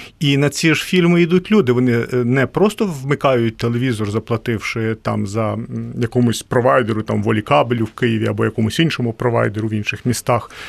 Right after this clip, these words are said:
е, там ці декілька сот гривень на місяць. Ні, людина йде і платить, скажімо, сто гривень чи сто п'ятдесят гривень за те, щоб прийти і подивитись конкретний фільм.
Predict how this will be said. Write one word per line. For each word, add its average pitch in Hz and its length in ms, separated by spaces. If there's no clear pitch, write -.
е, 123 140
там 127 260
ці 127 220
декілька 123 380
сот 120 200
гривень 123 320
на 131 80
місяць. 113 420
Ні, 151 220
людина 135 380
йде 123 320
і 190 60
платить, 151 360
скажімо, 123 400
сто - 240
гривень 131 440
чи - 140
сто 117 160
п'ятдесят 131 400
гривень 135 300
за 104 80
те, 123 160
щоб 120 200
прийти 139 440
і 123 60
подивитись 113 460
конкретний 117 520
фільм. 104 280